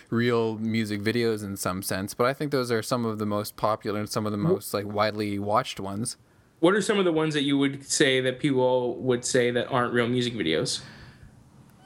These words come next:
Speaker 1: I mean, think of something like Dick in, Dick in a Box. I mean, is that a music video or is that a skit on Saturday Night Live, you know?
Speaker 2: Yeah, that's a good point. I s-,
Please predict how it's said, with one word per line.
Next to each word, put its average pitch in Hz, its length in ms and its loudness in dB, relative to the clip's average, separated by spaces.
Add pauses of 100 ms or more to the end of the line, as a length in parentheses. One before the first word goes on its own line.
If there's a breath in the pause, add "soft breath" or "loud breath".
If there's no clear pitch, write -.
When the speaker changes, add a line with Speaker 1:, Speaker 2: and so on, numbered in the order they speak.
(160)
Speaker 1:
I 180 80 0
mean, 202 220 0
think 185 520 -4
of 175 100 2
something 175 220 2
like 135 200 2
Dick 147 180 2
in, 123 340 -2
Dick 131 180 2
in 131 60 2
a 120 60 2
Box. 113 360 2
I 123 40 0
mean, 117 200 2
is 117 100 -2
that 135 120 4
a 131 60 0
music 135 340 -2
video 165 300 0
or 117 140 2
is 113 80 -2
that 117 120 2
a 101 60 -4
skit - 400 -2 (180)
on 107 200 -2
Saturday 104 320 2
Night 98 100 -2
Live, 101 240 -2
you 98 80 -8
know? 143 240 -4 (340)
Speaker 2:
Yeah, 156 560 2
that's 175 260 -2
a 269 40 -2
good 277 240 -2
point. 208 320 2
I 196 100 4
s-, - 220 -4